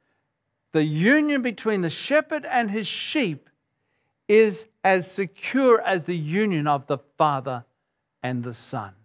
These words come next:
You are eternally secure when you put your faith in Jesus Christ and become one of his sheep. The hand, by the way, of grasping is not so much security as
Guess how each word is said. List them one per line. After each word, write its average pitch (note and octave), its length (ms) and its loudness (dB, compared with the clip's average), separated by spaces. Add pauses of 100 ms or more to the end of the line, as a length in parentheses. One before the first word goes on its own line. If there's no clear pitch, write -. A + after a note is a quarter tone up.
(1040)
You F3 220 0
are F#3 200 4
eternally F#3+ 960 0
secure C#3 720 -4 (560)
when E3+ 200 2
you E3 100 0
put - 260 -8
your E3+ 100 -2
faith E3 420 -2
in D3+ 160 -4
Jesus C#3 440 -6
Christ A#2 500 -6 (680)
and C#3 180 0
become C3+ 500 -4
one C3 160 0
of A2+ 120 -6
his C3 220 -6
sheep. C3 360 -4 (2250)
The E3 100 6
hand, G3 480 0
by D#3+ 180 6
the C#3+ 100 -2
way, C#3+ 280 2
of B2+ 120 -4
grasping D#3 480 2
is C#3+ 200 -6
not B3 200 -2
so G3 180 -2
much E3 200 -4
security G3+ 520 -4
as E3 180 -2